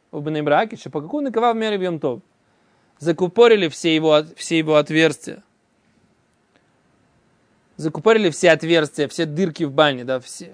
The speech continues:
чтобы не выходил жар. Лимохор, нихнас, Раби Элиэзер бен Азария. На завтра зашёл Раби Элиэзер бен Азария в йом тов, да, в Раби Акива, и Раби Акива, и Зиубо, и там пропотели, в Яцу, и вышли в Ништатфу,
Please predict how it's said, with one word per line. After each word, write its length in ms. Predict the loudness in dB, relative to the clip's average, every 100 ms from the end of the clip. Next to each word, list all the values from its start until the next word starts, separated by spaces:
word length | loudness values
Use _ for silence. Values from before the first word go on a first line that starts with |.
| -20
чтобы 600 | -6 -4 4 4 4 2 _ _ _ _ _ _ _ _ _ _ _ _ -4
не 140 | 0
выходил 500 | 2 2 2 2 0
жар. 580 | 2 4 6 4 2 -2 _ -8
Лимохор, 680 | -4 -4 -2 -2 0 -2 -2
нихнас, 480 | -6 -8 -8 -6
Раби 260 | -2 0 0
Элиэзер 440 | 0 0 -2 -2
бен 160 | -6 -6
Азария. 280 | -2 -2 -2
На 100 | -2
завтра 260 | -2 -2
зашёл 280 | -6 -2 -2
Раби 120 | -2
Элиэзер 180 | -2 -4
бен 120 | -6
Азария 520 | -4 -2 0 -2 -4 -10 _ _ _ _ _ _ _ _ _ _ _ _ _ _
в 100 | -2
йом 280 | 2 4 2
тов, 140 | -4
да, 120 | -4
в 140 | 2 8
Раби 280 | 8 8 4
Акива, 360 | 2 -4 -4
и 40 | -2
Раби 160 | -4
Акива, 180 | -4 -2
и 160 | -2 -4
Зиубо, 840 | -6 -6 -2 -2 -2 -2 0 -2 -4
и 80 |
там 320 | -2 -2 0 -2
пропотели, 640 | -2 -2 -4 -6 -8 -8
в 80 | -6
Яцу, 640 | -4 -6 -4 -2 -2 -2 _ _ _ _ -8
и 100 | -2
вышли 360 | 0 0 -2
в 120 | -2
Ништатфу, 1080 | -2 -4 2 2 2 -4 0 2 4 2 -2